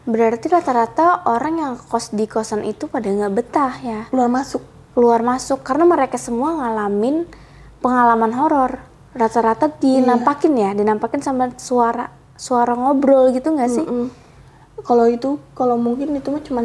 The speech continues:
Speaker 2: aku doang kali ya.
Speaker 1: Yang mana?
Speaker 2: Ya, yang suara ngobrol, kalau
Speaker 1: Eh,
Speaker 2: yang
Speaker 1: yang
Speaker 2: lainnya
Speaker 1: satunya kan tadi yang nangis
Speaker 2: Kalau,
Speaker 1: juga.
Speaker 2: kalau yang nangis sudah pindah kan, Kak, udah out.
Speaker 1: Mm, iya, maksud aku secara keseluruhan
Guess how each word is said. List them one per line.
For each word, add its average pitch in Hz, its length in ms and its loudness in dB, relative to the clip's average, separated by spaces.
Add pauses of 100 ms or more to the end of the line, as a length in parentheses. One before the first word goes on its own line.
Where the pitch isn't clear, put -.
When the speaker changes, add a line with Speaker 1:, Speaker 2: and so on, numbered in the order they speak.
Speaker 2:
aku 240 160 -2
doang 233 320 2
kali 233 240 -2
ya. 214 80 -6 (240)
Speaker 1:
Yang 240 180 2
mana? 208 220 2
Speaker 2:
Ya, 233 160 -2 (240)
yang 233 240 0
suara 240 240 0
ngobrol, 233 560 0
kalau 247 160 -4
Speaker 1:
Eh, 294 80 2
Speaker 2:
yang 311 160 4
Speaker 1:
yang - 0 -
Speaker 2:
lainnya 233 160 0
Speaker 1:
satunya 285 260 2
kan 440 160 2 (140)
tadi 349 160 0
yang 370 160 4
nangis 349 320 -2
Speaker 2:
Kalau, 262 240 2
Speaker 1:
juga. - 20 -6 (640)
Speaker 2:
kalau 262 160 4
yang 285 80 2
nangis 392 180 2
sudah 339 140 4
pindah 370 320 4
kan, 247 140 0 (100)
Kak, 302 140 0 (100)
udah 254 160 2
out. 254 300 0 (100)
Speaker 1:
Mm, 254 240 -4
iya, 269 80 4
maksud 254 240 -4
aku 339 240 -2
secara 262 320 -2
keseluruhan 247 640 -2